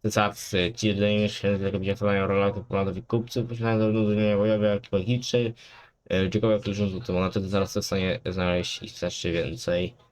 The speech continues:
E, mogę też uspokajać wrogów za pomocą głosu cesarza.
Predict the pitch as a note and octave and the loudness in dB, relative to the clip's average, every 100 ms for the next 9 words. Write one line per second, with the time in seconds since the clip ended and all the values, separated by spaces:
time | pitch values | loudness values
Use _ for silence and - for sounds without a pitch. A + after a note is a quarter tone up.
0 | _ _ _ _ _ _ - - - G1+ | _ _ _ _ _ _ -20 -20 -12 -10
1 | G1+ A1+ F#2+ G#2+ G#1+ - G2+ G#2 G#2 A#2 | -6 -8 -8 -12 -14 -10 -6 0 0 2
2 | G#2+ G2 G#2 - - - - - G2+ G2 | 0 2 -2 -2 -6 -8 -2 0 0 0
3 | G#2 G2+ F2+ G2 F#2 F#2+ F2 - - - | 0 0 0 -4 -4 -4 -6 -8 -14 -10
4 | - D#2+ F2 B2 | -4 -4 -4 -10